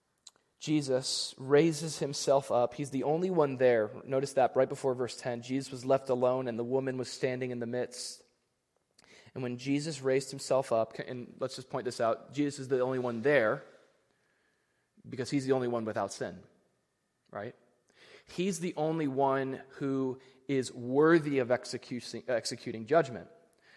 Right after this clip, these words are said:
I, remember, uh, remember the story where the man is lowered through the, in, in Mark chapter five, the, the man is lowered through the ceiling, uh, to be healed. And Jesus, before healing the man, uh,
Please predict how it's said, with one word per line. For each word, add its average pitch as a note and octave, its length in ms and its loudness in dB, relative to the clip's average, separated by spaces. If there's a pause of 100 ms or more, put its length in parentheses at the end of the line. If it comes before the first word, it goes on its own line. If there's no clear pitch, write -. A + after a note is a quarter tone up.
(180)
I, C3+ 120 -4
remember, D3+ 560 0
uh, B2+ 260 6
remember D#3 280 0
the C3+ 100 2
story D3 260 2
where C#3 100 6
the C3 60 -2
man C#3+ 180 0
is B2+ 100 -4
lowered C#3 380 6
through C#3 160 0
the, B2+ 260 2
in, B2+ 120 -6
in B2 140 -8
Mark C3+ 200 0
chapter C3 240 -6
five, C3 420 0
the, A#2+ 100 -4
the A#2+ 120 -8
man C3 160 -4
is A2+ 80 -10
lowered C3 340 4
through C3+ 100 -6
the A#2+ 80 -8
ceiling, D3+ 520 0 (560)
uh, A2+ 160 -2
to - 160 -8
be A#2+ 100 -4
healed. C#3+ 520 2
And A#2+ 120 -6
Jesus, C#3+ 320 -2
before C3 300 -2
healing D3+ 320 -2
the C3 80 -2
man, B2 360 -4 (500)
uh, A#2 180 0